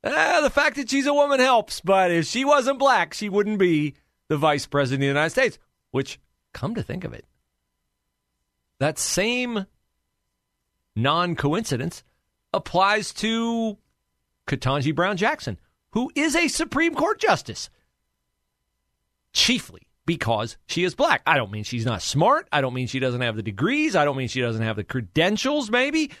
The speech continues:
But what did Joe Biden say when he was going to hire, hire, appoint a vice president?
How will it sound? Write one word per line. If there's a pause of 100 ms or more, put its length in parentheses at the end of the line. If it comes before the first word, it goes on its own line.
(280)
But
what
did
Joe
Biden
say
when
he
was
going
to
hire, (100)
hire, (480)
appoint (240)
a
vice
president?